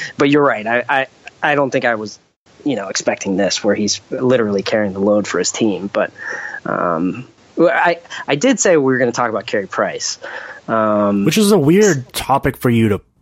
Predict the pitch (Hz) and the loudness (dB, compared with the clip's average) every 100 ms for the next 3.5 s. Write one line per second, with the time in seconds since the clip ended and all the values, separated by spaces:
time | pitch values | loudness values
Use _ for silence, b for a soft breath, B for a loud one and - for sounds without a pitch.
0 | _ - 120 82 - 101 101 123 127 117 | _ -4 -2 -4 -6 -2 0 2 2 2
1 | 107 104 104 95 92 85 101 110 92 78 | 2 2 0 0 -2 -4 -4 -4 -4 -6
2 | 80 - - - - _ - - - 107 | -8 -10 -12 -14 -16 _ -20 -20 -20 -18
3 | 110 170 139 104 | -10 -4 -2 -2